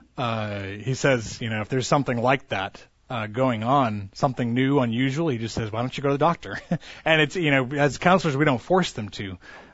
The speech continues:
but, uh, it could be part of their homework, you know, <laughs> along with everything else we give them for homework, strongly suggested, and maybe I won't have you come back if you don't do it.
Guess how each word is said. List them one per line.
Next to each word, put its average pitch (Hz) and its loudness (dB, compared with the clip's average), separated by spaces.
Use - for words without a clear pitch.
but, 123 2
uh, 113 0
it 156 0
could 170 2
be 135 0
part 151 2
of 123 2
their 107 -2
homework, 113 -6
you 95 -12
know, 101 -10
<laughs> - -18
along 120 -2
with 110 -4
everything 120 -2
else 127 -2
we 110 -14
give 110 -8
them 107 -8
for 104 -8
homework, 110 -4
strongly 143 -4
suggested, 110 -4
and 107 -8
maybe 117 -4
I 110 -4
won't 113 -4
have 117 -6
you 107 -10
come 117 -6
back 139 0
if 113 -14
you 101 -14
don't 95 -10
do 101 -12
it. - -4